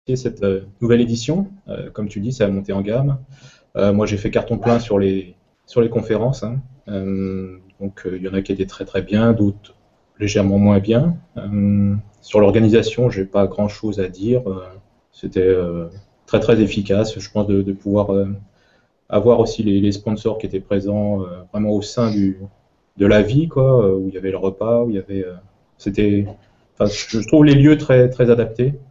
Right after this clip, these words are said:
Voilà, les conférences intéressantes. Euh, bon, après, euh, moi, je suis toujours assez critique, parce qu'il y a deux ans ou trois ans, j'avais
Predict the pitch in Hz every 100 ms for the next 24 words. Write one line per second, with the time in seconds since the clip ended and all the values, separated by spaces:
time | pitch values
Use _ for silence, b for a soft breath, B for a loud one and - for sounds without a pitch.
0 | _ _ - 95 98 104 - 98 101 101
1 | 101 98 90 92 - 104 127 - 95 95
2 | 101 104 113 120 117 - B B B B
3 | B - 95 92 95 101 113 123 123 123
4 | 120 - 120 120 127 143 127 - 104 98
5 | 110 101 117 120 117 110 117 107 120 110
6 | 92 92